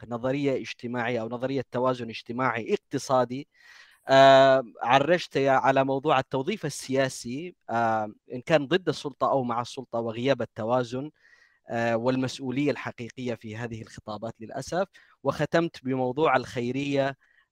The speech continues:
المتعدية للجماعة. آه، أشكرك على كل ما تفضلت به. آه، دعوني أنتقل للدكتور يوسف. آه، ربما ذكر الدكتور عامر،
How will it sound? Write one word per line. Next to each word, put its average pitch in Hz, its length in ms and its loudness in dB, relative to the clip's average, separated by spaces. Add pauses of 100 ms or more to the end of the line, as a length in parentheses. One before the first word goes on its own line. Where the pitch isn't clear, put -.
(140)
المتعدية 135 1000 2
للجماعة. 120 880 -4
آه، 120 240 -2
أشكرك 135 400 -4
على 117 180 0
كل 165 220 -2
ما 135 140 0
تفضلت 110 460 -10 (100)
به. 131 120 -6 (460)
آه، 131 120 4
دعوني 151 400 4
أنتقل 165 420 0
للدكتور 143 480 -4
يوسف. 175 540 -6 (400)
آه، 127 300 6
ربما 143 340 0
ذكر 147 240 0
الدكتور 131 340 -4
عامر، 123 500 0